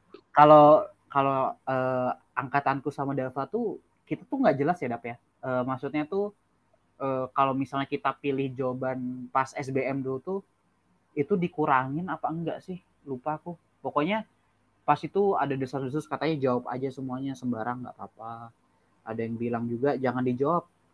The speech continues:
jawab aja setahu, setahunya gitu. Jadi kita bingung tuh gimana nih supaya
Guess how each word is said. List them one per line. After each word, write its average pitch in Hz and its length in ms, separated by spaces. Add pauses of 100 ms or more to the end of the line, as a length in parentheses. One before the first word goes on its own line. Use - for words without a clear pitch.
jawab 120 320
aja 135 260
setahu, 117 460 (240)
setahunya 117 800
gitu. 110 240 (300)
Jadi 131 160
kita 196 180
bingung 170 380
tuh 165 260
gimana 139 380
nih 170 320
supaya 135 480